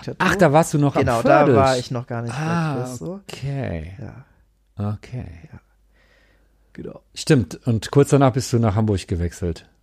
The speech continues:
Speaker 1: Ja, wieder
Speaker 2: Ne?
Speaker 1: zurück
Speaker 2: Genau,
Speaker 1: nach
Speaker 2: richtig,
Speaker 1: Hamburg.
Speaker 2: genau. Ähm,
Speaker 1: Ja.
Speaker 2: und bei dieser ersten Aachen-Convention, ähm, da wusstest du schon um die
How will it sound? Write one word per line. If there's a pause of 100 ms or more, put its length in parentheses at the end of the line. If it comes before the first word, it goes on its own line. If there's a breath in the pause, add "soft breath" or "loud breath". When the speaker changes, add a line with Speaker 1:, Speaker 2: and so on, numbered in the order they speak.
(400)
Speaker 1:
Ja,
wieder
Speaker 2:
Ne?
Speaker 1:
zurück
Speaker 2:
Genau,
Speaker 1:
nach
Speaker 2:
richtig,
Speaker 1:
Hamburg.
Speaker 2:
genau. (300 loud breath)
Ähm,
Speaker 1:
Ja.
Speaker 2:
und (240)
bei
dieser
ersten
Aachen-Convention, (640 soft breath)
ähm, (1600)
da
wusstest
du
schon
um
die